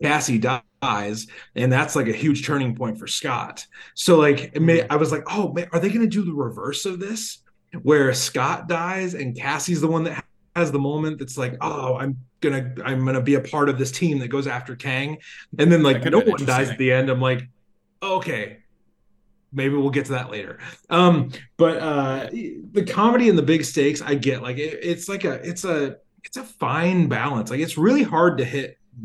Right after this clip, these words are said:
Speaker 1: just right. Um,
Speaker 2: Yeah.
Speaker 1: and, uh, maybe with Ant-Man, it's easier because, like, lower stakes and you get to have more of those comedic moments. Like,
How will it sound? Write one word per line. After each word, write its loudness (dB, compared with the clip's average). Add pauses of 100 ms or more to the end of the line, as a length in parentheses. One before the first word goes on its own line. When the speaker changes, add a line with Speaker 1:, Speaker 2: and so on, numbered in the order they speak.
Speaker 1:
just -2
right. -10 (500)
Um, 2
Speaker 2:
Yeah. -6 (200)
Speaker 1:
and, 2
uh, 0
maybe 2 (180)
with 0
Ant-Man, -2
it's -12
easier -2
because, -4
like, -4
lower 2
stakes -6 (640)
and -2
you -2
get -2
to -10
have -6
more 2
of 2
those 0
comedic -6
moments. -4
Like, -12